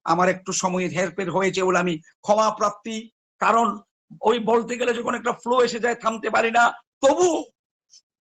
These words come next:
আমি ক্ষমা চেয়ে নিচ্ছি সকলকে, আর এই মহতী অনুষ্ঠানে যারা উপস্থিত আছেন প্রতি প্রত্যেককে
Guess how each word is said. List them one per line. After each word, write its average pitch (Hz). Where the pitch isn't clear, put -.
আমি 190
ক্ষমা 202
চেয়ে 202
নিচ্ছি 240
সকলকে, 202
আর 180
এই 214
মহতী 180
অনুষ্ঠানে 180
যারা 175
উপস্থিত 170
আছেন 160
প্রতি 202
প্রত্যেককে 220